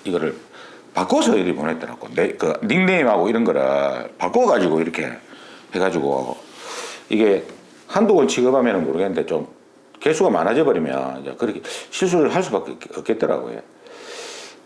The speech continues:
자, 그리고 뭐 아마 화질은 조금 아마 앞전에 올린 것보다는 좀 괜찮을 겁니다. 그리고 앞전에 올린 것도 지금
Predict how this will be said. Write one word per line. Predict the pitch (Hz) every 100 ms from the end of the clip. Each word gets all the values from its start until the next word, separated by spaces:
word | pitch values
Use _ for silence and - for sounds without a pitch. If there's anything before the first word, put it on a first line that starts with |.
| - - - - - -
자, | - - -
그리고 | 117 120 131 156 -
뭐 | - 73 65 64 - - - - - - - - - - - - - - -
아마 | 101 123
화질은 | 120 220 226 185 170 160 156 147
조금 | 147 139 185
아마 | 160 139 139 120
앞전에 | 127 208 180 151
올린 | 151 170 196 175
것보다는 | 139 117 104 92
좀 | 92 82
괜찮을 | 78 - 143 123
겁니다. | 67 65 65
그리고 | 95 110
앞전에 | - 226 208
올린 | 180 226 196
것도 | 151 151 208
지금 | 202 151 160 156